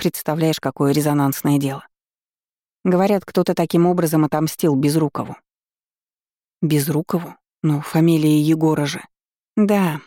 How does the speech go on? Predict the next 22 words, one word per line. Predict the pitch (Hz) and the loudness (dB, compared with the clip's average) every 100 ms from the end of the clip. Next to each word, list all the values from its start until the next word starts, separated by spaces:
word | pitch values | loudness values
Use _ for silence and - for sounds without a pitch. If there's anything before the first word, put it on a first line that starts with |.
| _ _ | _ _
примерно | - 202 208 190 175 | 0 2 4 2 2
полгода | 185 175 190 170 | 0 0 0 0
спустя | - 180 - 208 | -2 -6 -4 -4
прокурор | 196 160 - 180 190 | -2 -4 -2 0 0
с | 170 | -2
женой | 151 156 175 175 147 | -2 0 4 4 2
усыновили | - 156 165 175 160 | -2 0 2 2 2
Егора | 151 156 185 180 | 2 2 0 2
и | 143 | 0
дали | 143 165 151 | 0 0 0
ему | 143 143 | 0 0
свою | - 151 147 | -2 -2 0
фамилию. | - 151 143 135 110 _ _ _ _ _ _ | 0 0 0 -4 -14 _ _ _ _ _ _
Тяжело | - 180 185 180 | -4 0 2 2
переживая | 170 165 170 175 165 | 2 0 0 0 2
утрату | 151 151 170 165 151 | 0 0 -2 -2 -2
собственного | - 165 - 156 151 | -2 -4 -4 0 2
ребенка, | 151 156 175 170 - | 2 2 2 0 0
они | 143 143 143 | 0 2 0
сблизились | 165 180 170 143 143 | 2 0 0 -2 -2
с | - | -2
мальчиком, | 147 139 - 139 151 165 | -2 -2 -8 -8 -8 -10